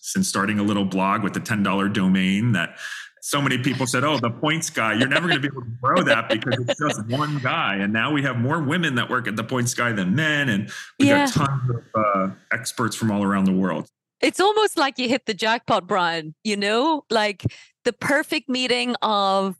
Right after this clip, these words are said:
Speaker 2: insight, consumer insight with the neurosurgeons, the complexity and your own passion. I mean, everybody says if you work on something that you're passionate about,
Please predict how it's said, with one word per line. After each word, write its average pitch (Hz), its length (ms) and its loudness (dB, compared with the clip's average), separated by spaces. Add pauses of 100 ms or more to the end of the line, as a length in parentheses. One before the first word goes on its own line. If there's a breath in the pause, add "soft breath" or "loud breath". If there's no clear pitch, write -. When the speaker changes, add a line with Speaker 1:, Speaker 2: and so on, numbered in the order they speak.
Speaker 2:
insight, 311 880 -2
consumer 247 540 2
insight 240 480 0
with 240 120 0
the 233 80 -2
neurosurgeons, 214 1040 0 (320 loud breath)
the 226 80 0
complexity 220 1120 0 (280 loud breath)
and 220 200 -2
your 220 220 2
own 233 400 2
passion. 185 760 -2 (140)
I 233 80 0
mean, 226 180 0
everybody 233 420 0
says 220 340 -2
if 208 100 -2
you 196 100 0
work 190 280 0
on 202 100 -4
something 190 380 -4
that 180 160 -4
you're 190 80 0
passionate 294 360 -2
about, 180 300 0